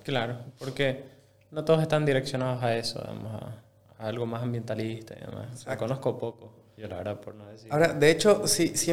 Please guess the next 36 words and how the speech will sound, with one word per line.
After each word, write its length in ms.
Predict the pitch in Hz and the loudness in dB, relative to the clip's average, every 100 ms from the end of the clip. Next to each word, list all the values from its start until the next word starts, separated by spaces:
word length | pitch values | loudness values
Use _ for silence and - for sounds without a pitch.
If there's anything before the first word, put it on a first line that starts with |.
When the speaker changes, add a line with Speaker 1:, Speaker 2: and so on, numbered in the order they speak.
| 170 - | 0 0
Speaker 2:
en 140 | 156 | 2
algún 220 | 151 151 156 | 4 4 2
punto 200 | 165 165 | 2 4
empezó 280 | 147 123 139 | 2 2 2
a 40 | |
llegar 340 | 135 120 156 | 4 8 8
gente 320 | 180 147 143 139 | 8 2 6 6
a 40 | |
nosotros 480 | 131 131 135 135 143 | 6 4 2 4 2
Speaker 1:
Claro. 180 | 107 127 | 0 -2
Speaker 2:
como 840 | 123 117 110 107 107 110 - - - | -4 -2 0 0 -2 -4 -8 -12 -16
Sasha, 500 | - 135 147 147 - | -6 -2 0 -2 -6
como 220 | 123 120 | -14 -14
la 80 | 131 | -14
chica 160 | 127 123 | -10 -6
Speaker 1:
Ajá. 80 | |
Speaker 2:
de 80 | 127 | -6
Pilchas 420 | 120 127 139 127 | -6 -8 -6 -6
Pintas, 340 | - 131 139 127 | -6 -6 -4 -2
que 100 | 127 | -2
me 120 | 110 | -2
Speaker 1:
Sí. 60 | 101 | 4
Speaker 2:
encanta 260 | 143 156 | 4 4
el 80 | 156 | 0
ma-, 140 | 135 - | -2 -2
el 120 | 120 | 0
material 360 | 123 123 127 127 | 2 4 4 4
que 120 | 135 | 2
ella 220 | 127 123 | 4 4
hace, 200 | 123 131 | 4 0
me 80 | 120 | -4
encanta 340 | 117 123 123 | -2 0 0
lo 140 | 120 110 | -2 -2
que 180 | 117 | -4
ella 240 | 117 120 117 | 0 2 2
hace. 400 | 123 135 143 | 0 -2 -2